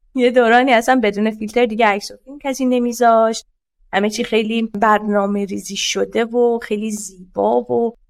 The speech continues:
بعد آدما هر دفعه طرف مثلاً با تومبون روی مبل دراز کشیده بود، می‌دید خدایا چقدر همه زیبا، چقدر همه پولدار، چقدر همه خوشبخت.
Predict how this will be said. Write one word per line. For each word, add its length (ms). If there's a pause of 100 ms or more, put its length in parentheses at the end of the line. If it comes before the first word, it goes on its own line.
بعد 260 (120)
آدما 520 (100)
هر 260
دفعه 480 (100)
طرف 280
مثلاً 280
با 160
تومبون 440
روی 100
مبل 280
دراز 320
کشیده 300
بود، 220
می‌دید 320
خدایا 280
چقدر 380 (100)
همه 200
زیبا، 640
چقدر 360
همه 200
پولدار، 720
چقدر 320
همه 200
خوشبخت. 840